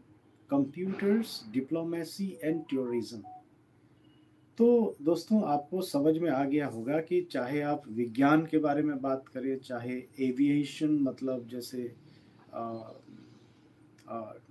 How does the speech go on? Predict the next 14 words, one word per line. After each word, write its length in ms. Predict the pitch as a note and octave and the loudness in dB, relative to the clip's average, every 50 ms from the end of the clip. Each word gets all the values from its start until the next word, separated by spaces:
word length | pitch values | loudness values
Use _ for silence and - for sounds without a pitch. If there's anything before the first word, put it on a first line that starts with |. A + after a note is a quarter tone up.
| - - _ _ _ _ - C3+ | -20 -20 _ _ _ _ -2 2
travel 520 | C#3+ C#3+ D3 D3 C#3+ F3 E3 D#3+ D#3+ D#3 | 4 6 6 6 6 6 6 8 8 6
and 80 | C#3+ C#3 - - D#3 | 6 4 2 4 4
tourism, 460 | C#3+ C#3 C#3 C#3 B2+ B2+ B2 G#2+ G2+ - - - | 6 6 6 6 4 4 2 -2 -2 -4 -6 -8
इस 160 | C3+ - - | -8 -4 -2
तरीके 240 | D3 C3+ C3 C3 C3+ | 0 0 2 0 0
से 100 | C3 B2+ | -4 -6
इसको 200 | A#2+ - - C3 | -8 -10 -10 -10
हम 80 | A#2+ A#2 | -10 -8
समझ 260 | - C3 A#2+ A#2+ A2+ | -8 -8 -8 -8 -10
सकते 340 | - - A2+ - - B2 A#2 | -10 -14 -16 -18 -18 -16 -14
हैं, 320 | A2+ C3+ E3 G#3 A3 - - A#2 | -12 -10 -10 -10 -12 -10 -8 -8
aviation। 640 | A#2 A2 G#2+ A#2 A#2 A#2 A2+ A2 - - C3+ C#3 E3 G3 - _ _ _ - _ _ _ _ - - _ _ _ _ _ _ - | -6 -4 -4 -4 -4 -4 -6 -6 -8 -8 -8 -8 -8 -8 -12 _ _ _ -20 _ _ _ _ -20 -20 _ _ _ _ _ _ -14
अ, 60 | - A#2 | -10 -8
आप 420 | A#2 A#2 A#2 A#2+ A#2+ A#2 A2+ - | -8 -8 -8 -8 -8 -8 -8 -10